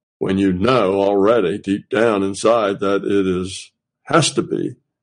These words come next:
must be an illusion. Okay, so that's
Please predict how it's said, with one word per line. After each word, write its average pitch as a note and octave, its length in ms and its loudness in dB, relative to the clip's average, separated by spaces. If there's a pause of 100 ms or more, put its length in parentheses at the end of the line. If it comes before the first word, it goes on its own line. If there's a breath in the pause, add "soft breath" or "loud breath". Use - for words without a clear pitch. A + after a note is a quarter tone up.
(180)
must - 400 0
be - 280 -4 (360)
an B2 120 2
illusion. D3 520 0 (1400)
Okay, - 140 -4
so A2+ 200 4
that's D3+ 480 2